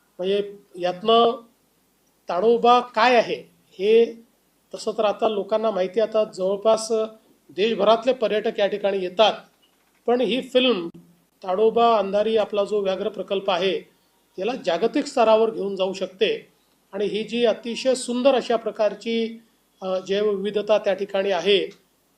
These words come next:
ज्या प्रकारे विविध प्राणी, जंगल आणि सगळं, अ, पा-, तिथले तलाव, तिथल्या नद्या, तिथली सगळी इकोसिस्टीम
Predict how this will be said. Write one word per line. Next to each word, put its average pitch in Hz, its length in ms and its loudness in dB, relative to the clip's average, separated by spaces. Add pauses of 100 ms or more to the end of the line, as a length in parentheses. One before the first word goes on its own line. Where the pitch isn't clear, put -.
ज्या 202 120 -2
प्रकारे 208 600 2 (140)
विविध 185 320 -4
प्राणी, 202 680 -2 (440)
जंगल 202 480 -2 (100)
आणि 190 180 -4
सगळं, 202 440 4 (560)
अ, 175 160 -4
पा-, 180 420 -2 (640)
तिथले 202 240 -4
तलाव, 214 540 4 (460)
तिथल्या 196 280 -2
नद्या, 190 360 4
तिथली 214 340 -10
सगळी 208 200 -8
इकोसिस्टीम 226 720 -2